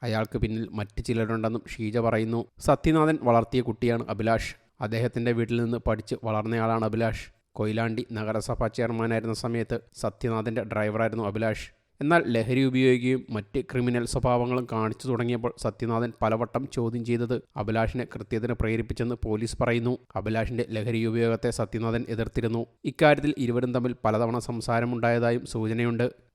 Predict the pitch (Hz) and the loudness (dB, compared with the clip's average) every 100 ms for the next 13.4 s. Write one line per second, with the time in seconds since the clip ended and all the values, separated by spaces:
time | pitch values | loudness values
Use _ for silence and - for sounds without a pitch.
0 | - 117 117 113 120 113 110 113 117 - | -6 -2 0 2 0 0 0 0 0 -2
1 | 107 - 117 117 113 123 - - 139 160 | -6 -2 -2 0 0 -2 -8 0 4 6
2 | 165 156 - 131 117 127 127 127 143 131 | 6 6 2 0 2 2 2 2 2 2
3 | 135 117 - - 127 120 123 123 123 117 | 2 0 0 0 4 4 4 2 -2 0
4 | 120 120 120 123 123 _ - 113 110 113 | 0 2 4 2 0 _ -2 2 2 2
5 | 120 113 - 110 113 120 120 113 107 107 | 2 0 -2 -2 -2 -2 0 0 -2 0
6 | 113 117 117 120 117 - 117 101 120 101 | 0 0 2 2 2 -2 -6 -2 -4 -4
7 | 113 113 110 123 123 123 113 123 127 120 | -4 -2 0 0 0 -2 -2 -2 0 0
8 | 120 - 107 113 113 131 120 123 113 113 | -2 -4 -4 -2 -2 -2 -2 -2 0 -2
9 | 117 123 120 120 _ - 113 120 117 113 | 0 -2 -2 -4 _ -6 0 2 2 2
10 | 110 113 113 113 117 113 117 - 110 110 | 0 2 2 2 2 0 0 -2 -2 2
11 | 113 113 117 117 - 117 113 - - 117 | 4 4 2 0 0 2 2 -2 -4 -2
12 | 113 120 - _ 113 113 113 113 120 120 | -2 -4 -8 _ -4 0 0 0 0 -2
13 | 113 117 117 | -2 0 0